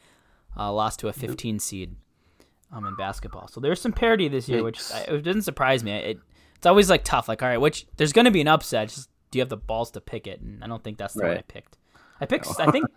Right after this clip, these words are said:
Speaker 1: two of the one seeds going out in, like, the round of thirty-two. I don't think I took any of the one or twos out in the first round, but oh well. Probably,
Speaker 3: Saint
Speaker 1: yeah, probably no
Speaker 3: Peter?
Speaker 1: perfect brackets left. Yeah, wh-, wherever they are.
Speaker 3: Yep.
Speaker 1: <laughs>
Speaker 3: They lost to Saint Peter's. I've never heard of them.
Speaker 1: D-, exactly. <laughs>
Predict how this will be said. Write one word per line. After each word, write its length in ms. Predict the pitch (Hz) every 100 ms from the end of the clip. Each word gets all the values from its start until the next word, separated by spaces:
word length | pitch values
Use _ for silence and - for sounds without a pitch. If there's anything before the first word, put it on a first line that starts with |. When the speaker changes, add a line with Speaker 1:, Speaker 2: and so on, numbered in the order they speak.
| _
Speaker 1:
two 160 | - 202
of 40 |
the 60 | 156
one 200 | 127 127
seeds 240 | 127 117 120
going 240 | 117 110
out 120 | 113
in, 40 | 98
like, 120 | 110
the 80 | 104
round 180 | 104 104
of 60 | -
thirty-two. 500 | 110 95 - 101 95
I 40 |
don't 180 | 98 -
think 220 | 101 98
I 220 | 95 92 - _ _ _ -
took 140 | 123
any 100 | 123
of 60 | 113
the 60 |
one 160 | 107 101
or 40 |
twos 240 | - 110 101
out 120 | 95
in 60 |
the 60 | 104
first 320 | - 98 -
round, 220 | - - -
but 160 | - _ _ _
oh 60 | 139
well. 180 | 110 98 _ - - _ _ _ _ _ _ _ _ - -
Probably, 200 | 175 160
Speaker 3:
Saint 240 | 151 147
Speaker 1:
yeah, 100 | -
probably 200 | 185 180
no 180 | 156 143
Speaker 3:
Peter? 60 | 127
Speaker 1:
perfect 300 | 143 135 -
brackets 400 | 113 110 110 -
left. 200 | 104 117
Yeah, 120 | 110 -
wh-, 40 |
wherever 320 | 147 143 143 123
they 140 | 120
are. 160 | 107 107
Speaker 3:
Yep. 640 | 135 - 185 - 247 - -
Speaker 1:
<laughs> 60 | - - - 143
Speaker 3:
They 160 | 160
lost 300 | 165 170 170
to 60 | 165
Saint 320 | - 160 147
Peter's. 340 | 160 131 110
I've 100 | 110
never 240 | 120 123 120
heard 200 | 131 123
of 80 | -
them. 100 | 85
Speaker 1:
D-, 100 | -
exactly. 540 | 147 143 131 120 117
<laughs> 40 | -